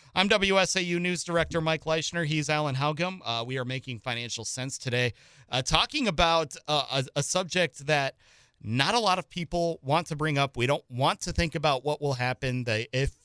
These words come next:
it gets to the point where we need to be in a nursing home, but this is planning that needs to get done, and this is the planning that we're doing today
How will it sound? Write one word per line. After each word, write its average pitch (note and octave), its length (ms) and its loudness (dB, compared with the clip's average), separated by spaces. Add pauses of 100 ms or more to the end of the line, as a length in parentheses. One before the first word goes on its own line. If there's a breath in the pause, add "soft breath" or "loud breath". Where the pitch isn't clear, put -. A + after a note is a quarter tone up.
(120)
it B2 120 -6
gets - 220 -4
to C#3 80 -10
the B2+ 80 -2
point C#3+ 320 -4
where B2 140 -6
we C3 160 -6
need C#3+ 220 -2
to A#2 100 -14
be C3 280 -4 (640 soft breath)
in D#3+ 140 0
a E3 80 0
nursing C#3 360 0
home, B2+ 340 0 (240)
but A#2+ 200 0
this B2+ 180 -2
is B2 140 -8
planning D3+ 480 0 (100)
that B2+ 380 -2 (580)
needs C#3 320 0
to D#3 100 -8
get D3+ 180 2
done, A#2 340 2
and F#2 160 -8
this A2 160 -6
is G#2+ 100 -14
the G#2+ 80 -8
planning A2 320 -6
that G#2+ 140 -6
we're G#2+ 80 -6
doing G#2+ 300 -8
today E2 300 -12